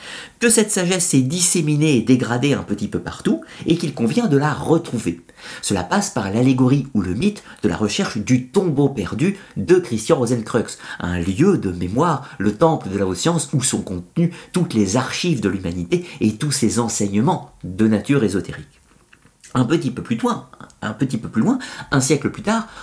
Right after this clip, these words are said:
on a, euh, l'apparition de la franc-maçonnerie. Et la franc-maçonnerie, dans ses rites de nature ésotérique, postule la recherche de la parole perdue. Avec le concept du vitriol, hein, « Visite l'intérieur de la terre et en rectifiant tu trouveras la pierre cachée »,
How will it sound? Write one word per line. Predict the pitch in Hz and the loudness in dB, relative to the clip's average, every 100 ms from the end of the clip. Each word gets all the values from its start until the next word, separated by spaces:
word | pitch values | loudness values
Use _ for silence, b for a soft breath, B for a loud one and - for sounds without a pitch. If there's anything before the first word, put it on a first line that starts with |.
| - | 0
on | 120 | 2
a, | 185 196 - | 4 2 0
euh, | 101 | -2
l'apparition | 101 104 110 220 | -2 -4 -2 0
de | 143 | 2
la | 143 | 0
franc-maçonnerie. | - 143 143 156 160 147 B B B | 0 0 2 2 2 0 B B B
Et | 139 | 0
la | 190 | 0
franc-maçonnerie, | - 151 139 139 151 123 | 0 0 0 2 2 2
dans | 110 135 | 2 0
ses | 117 - 120 113 | 0 0 2 2
rites | 85 85 87 - - - | 0 0 0 0 -6 -4
de | 98 | -2
nature | 95 - 90 | -2 -2 -4
ésotérique, | 82 - 110 208 - B B B B B | -4 -2 0 0 -4 B B B B B
postule | - 131 - 220 233 - 107 | 0 0 0 0 0 0 0
la | 113 | 0
recherche | 113 110 226 - | 0 -2 -4 -2
de | 131 170 202 b b - | 0 0 -2 b b -2
la | 104 175 | 0 0
parole | 175 143 185 175 | 0 0 0 2
perdue. | 175 170 175 131 - - B B B - | 0 2 0 -4 -12 -20 B B B -8
Avec | 101 127 143 | 2 2 2
le | 95 | -2
concept | - 92 - | -6 -2 -2
du | 92 | -2
vitriol, | 90 90 135 175 127 | -6 -4 0 2 2
hein, « | 87 | -2
Visite | 92 101 127 113 | -2 2 2 0
l'intérieur | - 107 117 110 | -4 2 2 2
de | 98 | 0
la | 98 | 0
terre | 123 120 | 2 2
et | 95 | 2
en | |
rectifiant | 92 104 104 - 113 | -4 -2 -2 -2 -2
tu | - | -4
trouveras | - 90 95 | -6 -2 -2
la | 87 | -4
pierre | - 90 - | -6 -6 -4
cachée », | 113 - 220 | -2 2 2